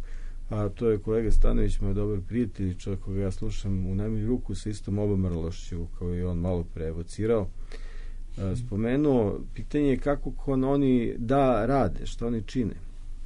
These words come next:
Konstituišu jedan horizont javnosti,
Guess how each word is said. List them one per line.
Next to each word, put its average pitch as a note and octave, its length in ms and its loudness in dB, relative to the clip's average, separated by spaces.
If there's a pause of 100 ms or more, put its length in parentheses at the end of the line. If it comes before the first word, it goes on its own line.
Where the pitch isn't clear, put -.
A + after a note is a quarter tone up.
(540)
Konstituišu - 640 -4
jedan G2 140 -2
horizont F#2+ 520 -2
javnosti, F2+ 640 -4